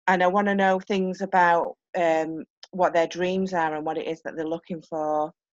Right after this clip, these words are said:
and what their goals are. And I'll have chats about that because I'll tell, I'll, I'll share with them what mine are. And once we're having those kind of chats, when you know those basic things about people, they're more open to chatting with you about anything.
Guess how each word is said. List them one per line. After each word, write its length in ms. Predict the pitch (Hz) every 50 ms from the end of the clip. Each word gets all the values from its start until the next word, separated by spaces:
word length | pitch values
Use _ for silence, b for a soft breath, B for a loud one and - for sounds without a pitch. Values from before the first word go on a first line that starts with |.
| _ _ _ _ -
and 540 | 147 151 151 151 147 147 147 151 147 143 - - - _
what 220 | - 160 160 135 151
their 100 | 156 151
goals 400 | - 160 147 147 151 151 151 143
are. 320 | 147 135 131 127 120 123 151 _ _ _ _ _ _ _ _ - -
And 200 | 165 170 170 -
I'll 220 | - 202 208 214 208
have 120 | 202 190
chats 260 | - - 220 - -
about 280 | 214 190 180 165 147 -
that 240 | 185 175 165 - -
because 240 | 190 - - 190 -
I'll 100 | 180 170
tell, 240 | 170 - 208 190 -
I'll, 260 | - 170 170 165 165 _ -
I'll 100 | - 160
share 320 | 156 - - 190 175 165 156
with 100 | 160 -
them 120 | - 156
what 140 | 151 139 -
mine 260 | 147 147 147 147 147
are. 320 | 151 151 165 196 233 240 226 - 123 - -
And 240 | 156 156 156 151 - 170
once 280 | 170 190 214 226 - -
we're 100 | 240 220
having 240 | 220 214 233 233
those 200 | 226 214 214 208
kind 240 | - - 226 226 220
of 60 | 220
chats, 260 | - - 254 - 214 -
when 120 | 208 214
you 100 | 226 247
know 180 | 247 262 262 254
those 200 | 254 196 190 190 -
basic 360 | 202 190 190 185 190 156 - -
things 220 | - 202 208 196
about 280 | 208 190 202 185 180 -
people, 460 | 220 196 180 - - 170 147 147 147 B B B B B B -
they're 80 | -
more 220 | 196 202 226 247 240
open 380 | 202 214 233 - - 247 220
to 100 | 208 -
chatting 300 | - - 214 165 147 196
with 140 | 190 190 190
you 120 | 190 185 175
about 220 | 175 175 170 -
anything. 520 | 160 170 190 202 185 180 202 180 170 175